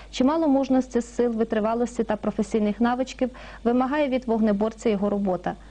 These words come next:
Не просто сьогодні рятувати людське життя, майно, використовуючи пожежні автомобілі,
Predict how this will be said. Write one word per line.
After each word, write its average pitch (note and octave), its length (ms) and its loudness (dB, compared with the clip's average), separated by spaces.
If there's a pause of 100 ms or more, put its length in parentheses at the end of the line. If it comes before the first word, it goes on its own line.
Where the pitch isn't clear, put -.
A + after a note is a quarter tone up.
(140)
Не C#4 100 4
просто D#4 340 -2
сьогодні C4 420 2
рятувати A3+ 460 -2
людське G#3 300 -2
життя, G#3 460 -2
майно, A3 500 2
використовуючи A#3+ 760 0
пожежні A3+ 420 2
автомобілі, G#3+ 600 2